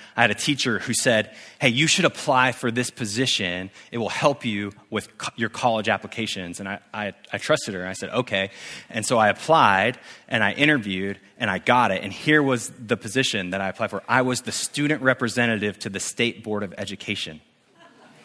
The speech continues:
That's right.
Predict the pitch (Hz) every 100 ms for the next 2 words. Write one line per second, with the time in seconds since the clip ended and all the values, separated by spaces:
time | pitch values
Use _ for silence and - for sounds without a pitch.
0 | - - - - - - - - - -
1 | - - - - - - - - - -
2 | 113 - 143 123